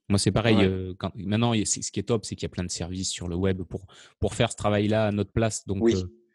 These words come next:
Speaker 1: une fois que l'enregistrement est fait, la diffusion, finalement, on peut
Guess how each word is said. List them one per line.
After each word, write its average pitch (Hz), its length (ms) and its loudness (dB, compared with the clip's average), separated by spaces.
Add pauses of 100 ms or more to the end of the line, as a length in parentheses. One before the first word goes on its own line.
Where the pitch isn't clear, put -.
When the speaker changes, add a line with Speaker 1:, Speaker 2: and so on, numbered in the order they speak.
(140)
Speaker 1:
une 107 100 -2
fois 135 200 2
que - 80 0
l'enregistrement 117 640 2
est 110 80 4
fait, 143 240 2
la 113 80 6
diffusion, 120 540 0
finalement, 117 340 -2
on 110 100 -2
peut 107 320 0